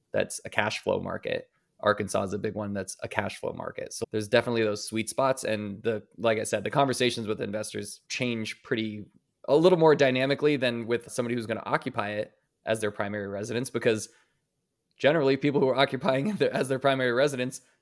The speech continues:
it, like, they need to be in a certain area, they need to be in a certain school district. And so there's not that flexibility to change those conversations necessarily. But then it's just about focusing on where the benefits are.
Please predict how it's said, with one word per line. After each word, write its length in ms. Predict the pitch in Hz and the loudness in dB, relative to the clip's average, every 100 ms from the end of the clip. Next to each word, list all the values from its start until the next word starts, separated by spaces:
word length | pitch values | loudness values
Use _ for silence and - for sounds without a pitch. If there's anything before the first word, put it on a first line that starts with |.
| _ _ _ _ _ _ _ _ - | _ _ _ _ _ _ _ _ -6
it, 180 | 117 - | -6 -4
like, 340 | 113 107 - - | -6 -6 -10 -6
they 100 | 117 | -4
need 160 | 120 | -4
to 60 | 113 | -6
be 160 | 113 | -6
in 100 | 110 | -4
a 40 | 110 | -6
certain 280 | 113 101 82 | -6 -8 0
area, 320 | 113 127 143 | 2 4 2
they 100 | 120 | 0
need 120 | 104 | -4
to 80 | 101 | -8
be 120 | 98 | -10
in 60 | 101 | -10
a 40 | |
certain 220 | - - | -12 -14
school 220 | - 110 | -10 -4
district. 400 | 120 123 139 127 | -2 0 0 -2
And 120 | - 113 | -4 -6
so 100 | 110 | -4
there's 200 | 101 107 | -4 -4
not 200 | 107 104 | -4 -2
that 180 | 110 - | -6 -4
flexibility 600 | 113 - 104 113 107 104 | -6 -6 -4 -2 -2 -6
to 80 | 110 | -10
change 300 | - 139 180 | -2 -2 0
those 160 | 120 | -2
conversations 680 | - 104 101 - 98 - 104 | -2 -6 -8 -6 -6 -6 -12
necessarily. 640 | 50 - - - 53 - 101 | -12 -12 -8 -6 -6 -8 -4
But 160 | 127 - | -4 2
then 400 | 131 120 117 110 | 2 2 -2 -6
it's 180 | - 117 | -8 -4
just 200 | 120 - | -4 -2
about 240 | 110 107 | -4 -4
focusing 420 | - 107 110 - 104 | -4 -4 -4 -8 -8
on 180 | 101 | -8
where 160 | 104 104 | -8 -8
the 80 | 98 | -6
benefits 460 | 107 107 - - | -8 -8 -10 -10
are. 340 | - - 123 | -8 -8 -10